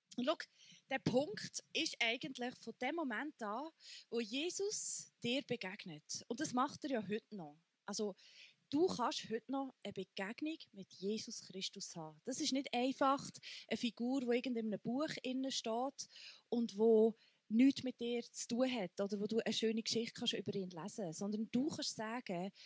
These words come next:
Also gut, Jesus Christus, wenn's dich gibt, begegne du mir. Und weisst, wenn er dir begegnet, dann passiert, ähm, so das, mit, wo mit dem Kerzchen da passiert. In dir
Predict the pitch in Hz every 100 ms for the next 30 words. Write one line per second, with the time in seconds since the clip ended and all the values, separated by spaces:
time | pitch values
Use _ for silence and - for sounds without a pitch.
0 | - - _ 220 233 247 247 220 - -
1 | _ _ - 196 262 180 151 240 262 -
2 | 185 - - - 175 - - 233 262 233
3 | 240 - - - _ _ 185 - 180 196
4 | 208 185 170 160 156 147 - _ _ _
5 | _ _ - - - 220 208 226 311 285
6 | 240 220 247 269 - 233 202 247 233 277
7 | - - - - - 285 269 254 - 247
8 | 330 - - - - 226 220 240 247 247
9 | _ _ - 233 220 208 208 269 254 226
10 | _ 185 208 208 196 190 214 214 - 311
11 | 277 277 - 277 - 311 392 _ - -
12 | _ _ _ _ _ _ _ - - _
13 | - - - - _ _ _ _ _ _
14 | 269 254 294